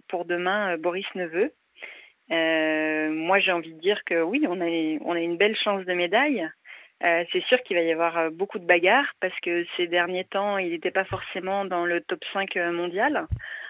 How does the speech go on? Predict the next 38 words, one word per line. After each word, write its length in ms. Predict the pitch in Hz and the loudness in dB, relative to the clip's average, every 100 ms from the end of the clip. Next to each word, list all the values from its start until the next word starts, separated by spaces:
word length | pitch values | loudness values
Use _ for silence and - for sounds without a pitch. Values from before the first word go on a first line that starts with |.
| - - | -10 0
Après, 480 | 180 - 226 240 214 | 0 2 4 6 4
on 140 | 185 | 0
sait 160 | - 180 | -4 -4
très 180 | - 185 | -2 0
bien, 180 | 185 | 2
hein, 480 | 226 226 190 202 185 | 2 2 0 0 2
euh, 120 | 165 160 | 0 -2
vous 140 | 185 | -4
comme 180 | 196 175 | -2 0
moi, 220 | 180 202 | 2 2
qu'aux 220 | - 180 | 2 0
Jeux 220 | 175 208 | 2 2
Olympiques, 480 | 196 185 175 208 208 | 2 0 -2 -6 -8
tout 160 | - 220 202 | -10 -4 2
est 460 | 185 175 170 175 | 2 4 2 0
jouable, 480 | 170 175 180 226 165 - - - | -2 2 2 2 -4 -10 -20 -6
surtout 340 | - 226 175 | -4 -4 -2
dans 100 | 214 | 0
notre 220 | 196 196 - | 2 0 0
sport 420 | 202 226 226 202 | 4 6 6 4
où, 240 | 190 180 | 4 4
euh, 300 | 160 160 156 - - - - _ _ - | 4 4 0 -4 -18 -20 -20 _ _ -2
c'est 220 | 180 175 | 2 4
le 180 | 175 208 | 6 6
jour 220 | 196 190 | 6 0
J, 400 | 170 190 214 233 180 | 0 -2 0 2 4
euh, 320 | 165 160 165 - | 6 4 2 0
faut 60 | |
être 120 | 185 - | -2 0
présent 760 | - 190 170 185 208 220 220 196 | 0 0 2 0 2 2 0 0
et, 500 | 160 156 160 165 - 185 | 0 0 0 -2 0 0
et 60 | |
on 100 | 180 | 2
l'est 240 | 185 190 196 | 4 4 4
ou 140 | 175 | 2
on 80 | 170 | 2
l'est 180 | 160 156 | 0 0
pas. 220 | 190 | 0